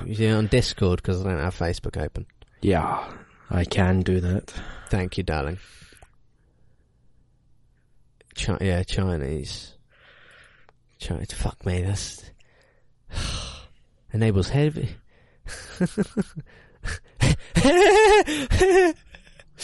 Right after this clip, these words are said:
Speaker 1: Large file downloading, turning your home into a robust and high-speed networking.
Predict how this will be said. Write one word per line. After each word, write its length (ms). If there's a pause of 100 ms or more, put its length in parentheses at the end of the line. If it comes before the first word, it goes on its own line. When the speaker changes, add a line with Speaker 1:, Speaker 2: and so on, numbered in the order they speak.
(640)
Speaker 1:
Large 440
file 520
downloading, 880
turning 340
your 180
home 340
into 280
a 80
robust 600
and 120
high-speed 580
networking. 760